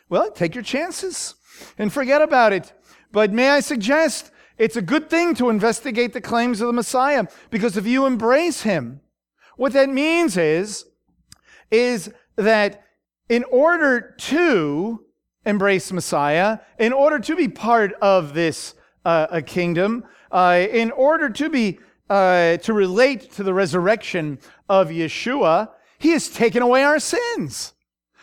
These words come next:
So now, as the Bible says, we enter into his presence, using a,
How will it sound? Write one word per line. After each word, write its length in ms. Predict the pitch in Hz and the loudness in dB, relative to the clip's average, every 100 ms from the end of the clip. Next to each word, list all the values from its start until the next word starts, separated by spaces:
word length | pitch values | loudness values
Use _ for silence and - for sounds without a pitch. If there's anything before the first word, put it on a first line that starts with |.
| - | -20
So 260 | - - 254 | -10 -2 0
now, 540 | 240 269 294 226 254 233 - | 2 2 4 4 2 -2 -4
as 180 | 226 208 | 0 0
the 100 | 214 | 0
Bible 380 | 170 214 311 294 | 0 0 0 -4
says, 480 | - 185 196 226 - - | 2 4 4 0 -6 -16
we 260 | - 277 294 | -2 -2 0
enter 400 | 294 349 403 466 | 0 0 2 2
into 320 | 320 254 262 | 2 0 0
his 140 | 247 - | -2 -4
presence, 600 | - 247 233 160 156 - | -2 2 2 0 -8 -4
using 340 | 247 196 | -2 0
a, 80 | 208 | 0